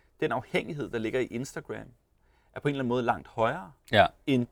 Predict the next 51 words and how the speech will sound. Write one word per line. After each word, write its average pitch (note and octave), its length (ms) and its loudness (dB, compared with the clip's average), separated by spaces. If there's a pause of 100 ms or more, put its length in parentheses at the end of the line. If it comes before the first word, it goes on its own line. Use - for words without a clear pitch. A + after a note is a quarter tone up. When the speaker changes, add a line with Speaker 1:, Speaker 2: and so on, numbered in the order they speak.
(120)
Speaker 1:
end A2 260 -4
hvad A#2 140 -2
der A2+ 60 -8
er G2 140 -10
i C#3 100 -4
Facebook. B2 320 -2 (120)
Facebook C#3+ 340 4
er A#2 100 2
mere C3+ 200 6
i C3 40 8
dag B2 300 -2
sådan C3+ 180 -2
en, A2 160 -4 (560)
øh, G2 220 -4 (340)
et, - 200 -18
et A2 140 -8
tungere C#3+ 440 8
valg C#3+ 200 8
at - 60 -4
skulle E3 220 10
ind D#3+ 60 -6
på D3+ 140 -2
næsten, B2 240 2
Speaker 2:
Ja. F2 60 8
Speaker 1:
hvor B2+ 180 8
Instagram C#3 500 2
er A#2 40 2
mere B2+ 180 2
den B2+ 200 0
der A2+ 100 2
sådan, G#2 140 -14
"Nå, A2+ 80 0
men F#2+ 80 -6
jeg, F2 80 -12 (120)
jeg G2 100 -12
kan G#2 120 -10
da F#2 40 -14
lige, G#2+ 440 -8
jeg - 80 -18
kan G2+ 100 -10
da - 20 -10
bare A#2 140 -6
lige C3 100 0
hurtigt B2 280 -2
fisse A#2 180 -8
ind - 80 -2
og - 80 -16
bruge A#2+ 120 -8
noget G#2+ 140 -12
tid - 140 -16
der." G#2 140 -14